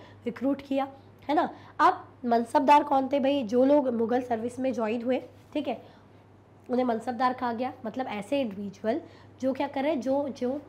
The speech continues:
मनसब होल्ड करते हैं, यानी कोई रैंक और पोजीशन उनको दी जाती है, उन्हें मनसबदार कहा जाता है। ठीक है, ये ग्रेडिंग सिस्टम था।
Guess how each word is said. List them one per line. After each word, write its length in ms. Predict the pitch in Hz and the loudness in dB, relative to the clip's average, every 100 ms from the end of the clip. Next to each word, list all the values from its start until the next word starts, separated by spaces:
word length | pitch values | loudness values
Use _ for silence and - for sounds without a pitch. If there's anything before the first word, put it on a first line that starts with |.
| 233 | -14
मनसब 600 | 226 240 240 277 247 - | 0 0 2 -2 -4 0
होल्ड 260 | 247 311 247 | 2 2 0
करते 260 | 190 - | -10 -6
हैं, 60 | 233 | -4
यानी 120 | 254 | -4
कोई 180 | 311 285 | -2 -2
रैंक 340 | 226 240 285 | -2 -4 -2
और 60 | 311 | -4
पोजीशन 460 | - 233 233 - | -4 -6 -4 -8
उनको 280 | 277 233 262 | -8 -6 -6
दी 180 | 214 214 | -6 -8
जाती 320 | 214 196 226 | -10 -10 -6
है, 140 | 285 294 - - | -6 -6 -16 -8
उन्हें 160 | 247 320 | -4 -2
मनसबदार 640 | 254 202 226 202 247 - - | -4 -6 -10 -2 -2 -2 -6
कहा 180 | 208 | -6
जाता 320 | 214 190 - 196 | -8 -12 -14 -16
है। 100 | 180 - - - | -16 -20 -20 -6
ठीक 180 | - 359 | -2 0
है, 180 | 247 - - - - - - - - - - | -2 -6 -16 -20 -20 -20 -20 -20 -20 -20 -10
ये 160 | 233 330 | -2 -2
ग्रेडिंग 380 | 240 226 202 220 | 0 0 0 -2
सिस्टम 280 | 208 - 190 | -6 -12 -14
था। 240 | - - | -14 -16